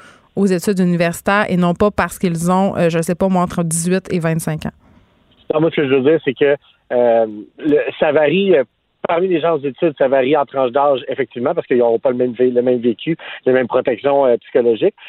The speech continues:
Speaker 1: Mm.
Speaker 2: Ceci étant dit, si on regarde tous les gens de dix-huit vingt-quatre ans, par exemple,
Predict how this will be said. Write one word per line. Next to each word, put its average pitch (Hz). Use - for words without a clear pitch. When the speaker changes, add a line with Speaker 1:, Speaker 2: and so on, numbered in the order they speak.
Speaker 1:
Mm. 220
Speaker 2:
Ceci 202
étant 131
dit, 156
si -
on 143
regarde 143
tous 180
les 139
gens 156
de 135
dix-huit 123
vingt-quatre 123
ans, 185
par 170
exemple, 147